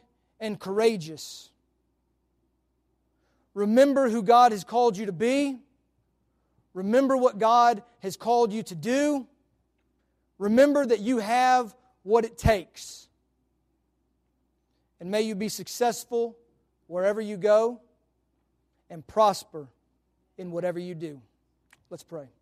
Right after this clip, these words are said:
God, I thank you again for these graduates and their families. What a day, what a day.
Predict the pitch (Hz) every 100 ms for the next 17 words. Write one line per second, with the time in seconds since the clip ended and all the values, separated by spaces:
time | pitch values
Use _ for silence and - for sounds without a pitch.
0 | _ _ _ _ _ _ _ _ _ _
1 | _ _ _ _ _ _ _ _ _ _
2 | _ _ _ _ _ _ _ _ _ _
3 | _ _ _ _ _ _ _ _ _ _
4 | _ _ - 208 226 226 247 240 - 233
5 | 196 226 226 190 185 190 175 170 208 202
6 | 165 170 165 - - _ - 180 180 -
7 | 208 202 170 151 143 - - _ _ _
8 | _ 165 190 190 190 202 208 196 180 _
9 | _ _ _ _ _ _ - 185 214 190
10 | 190 170 151 131